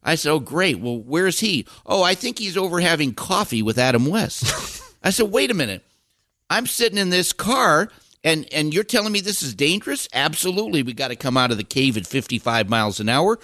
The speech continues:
We're gonna go straight for the camera. We're gonna make a sharp left turn. And, you know, th-, this is something that, you know, amateurs shouldn't do." <laughs> I said, "Well, wait a minute. I'm an amateur." And, and I,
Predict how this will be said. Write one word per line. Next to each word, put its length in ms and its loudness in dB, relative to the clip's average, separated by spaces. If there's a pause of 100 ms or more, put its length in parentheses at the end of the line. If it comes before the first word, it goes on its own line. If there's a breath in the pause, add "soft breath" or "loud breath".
(160 loud breath)
We're 100 -2
gonna 180 -4
go 120 0
straight 360 -2
for 80 -6
the 100 -2
camera. 400 0 (200 loud breath)
We're 80 -12
gonna 100 -2
make 180 -2
a 60 -2
sharp 460 -2
left 240 2
turn. 420 2 (720 loud breath)
And, 320 2
you 120 0
know, 200 4 (220 loud breath)
th-, 160 0
this 240 -2
is 140 -2
something 420 0
that, 300 0
you 100 -2
know, 160 2
amateurs 540 0
shouldn't 340 0
do." 320 -2 (120)
<laughs> 140 -8
I 80 0
said, 200 0
"Well, 120 0
wait 240 0
a 40 -6
minute. 240 -6 (200)
I'm 140 0
an 100 0
amateur." 540 2 (400 loud breath)
And, 120 -4
and 180 2
I, 200 0